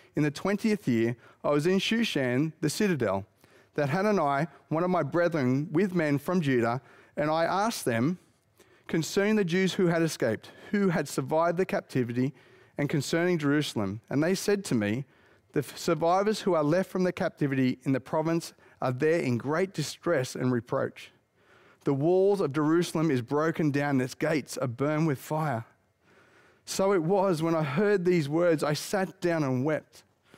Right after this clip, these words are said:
and mourned for many days. I was fasting and praying before the God of heaven." So we pick up the story here.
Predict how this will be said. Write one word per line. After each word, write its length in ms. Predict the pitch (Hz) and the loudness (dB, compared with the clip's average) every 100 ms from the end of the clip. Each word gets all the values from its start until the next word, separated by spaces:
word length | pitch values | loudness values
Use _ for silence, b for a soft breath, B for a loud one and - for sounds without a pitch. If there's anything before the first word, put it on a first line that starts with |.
| b b b - | b b b -4
and 220 | 156 151 | 2 2
mourned 320 | 165 185 190 | 4 2 0
for 120 | - | 0
many 340 | 160 160 165 151 | 0 2 2 2
days. 320 | 147 151 147 | 2 2 2
I 40 | |
was 180 | 151 156 | 2 0
fasting 640 | - 175 185 208 - 208 | -2 0 0 -2 -2 -2
and 140 | 160 120 | -2 -2
praying 680 | - 170 170 156 107 110 135 - B B B | -6 -4 -2 -2 -4 -4 -8 -12 B B B
before 320 | 143 - 160 | -4 -2 0
the 100 | 139 | 0
God 400 | 123 160 156 156 | 0 0 2 0
of 140 | 143 117 | -2 -2
heaven." 380 | 127 110 104 104 b b _ _ b b b b b b b b | -2 -2 -6 -10 b b _ _ b b b b b b b b
So 160 | - 185 | 0 2
we 100 | 196 | 2
pick 260 | - 254 | -2 -2
up 160 | 226 - | -2 -2
the 80 | 190 | -6
story 500 | - 214 214 208 123 | -4 0 2 2 0
here. 380 | - 92 127 | -2 -2 -4